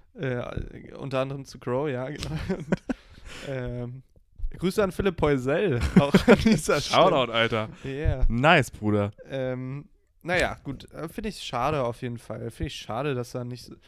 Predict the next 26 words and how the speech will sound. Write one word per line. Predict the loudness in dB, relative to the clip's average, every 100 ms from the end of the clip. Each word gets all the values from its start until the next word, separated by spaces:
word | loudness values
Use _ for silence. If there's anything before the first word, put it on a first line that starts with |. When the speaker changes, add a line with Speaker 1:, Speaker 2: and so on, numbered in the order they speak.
| _ -20 _ -12
Speaker 1:
gleiche | -10 -8 -8 -6
Pop-Scheiße | -6 -6 -6 -6 -4 -4 -6
macht | -10 -10 -12
wie | -14
früher. | -8 -6 -6 -6 -12 -18 -10 -2 -2 -2 -4 -4 -2
Speaker 2:
Aber | 0 2
eigentlich | 4 4 2
auch | 0
schlau | -2 2 4 4
gemacht, | 2 -2 -4 -4
ne? | -2 -2 -2 -6 -20 -20 -6
Erst | -4 -4
ein | -6
bisschen | -10 -6 -6 -4
Pop | -4 0 0
durchziehen. | 2 0 -4 -10 -8 -8 -12 -16 -20 -20 _ _ -14
Speaker 1:
Das | -8 2
Speaker 2:
Dann | 2
Speaker 1:
ist | 4
so, | 2 0 -6 -14 -18 -20 -8
als | -6 -4 -4
wenn | -4
Eltern | -4 -4 -4
sagen | -4 -4 -4
würden: | -6
Ja, | -2 -2